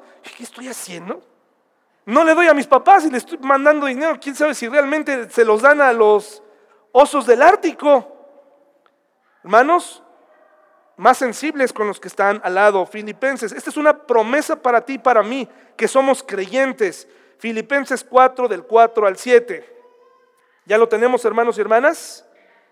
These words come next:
Dice, "Estén siempre llenos de alegría en el Señor". Lo repito,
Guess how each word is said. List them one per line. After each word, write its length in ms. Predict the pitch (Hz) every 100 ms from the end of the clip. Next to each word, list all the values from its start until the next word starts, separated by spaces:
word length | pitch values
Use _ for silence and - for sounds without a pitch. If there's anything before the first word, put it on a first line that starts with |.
| _ _ _ _
Dice, 420 | 233 240 262 208 240
"Estén 360 | 214 330 359
siempre 500 | 349 311 320 311 269
llenos 400 | 220 277 285 240
de 80 | 226
alegría 480 | 208 185 214 254 247
en 80 | 220
el 120 | 208
Señor". 440 | 208 185 185 165
Lo 100 | 202
repito, 920 | 247 254 320 320 302 220 - - -